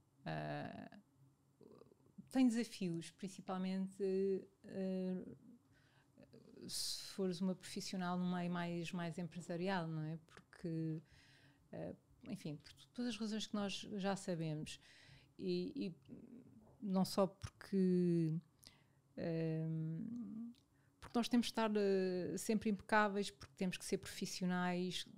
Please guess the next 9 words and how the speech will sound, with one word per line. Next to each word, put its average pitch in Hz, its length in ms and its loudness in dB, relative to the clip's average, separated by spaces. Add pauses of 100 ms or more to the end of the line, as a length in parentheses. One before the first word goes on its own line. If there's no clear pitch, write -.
(500)
todas 175 300 2
essas 185 260 0
coisas, 170 680 0 (140)
essas 180 280 -2
coisas 175 280 0
basilares, 180 400 2
mas 202 140 2
estamos 214 440 4
ainda, 196 580 4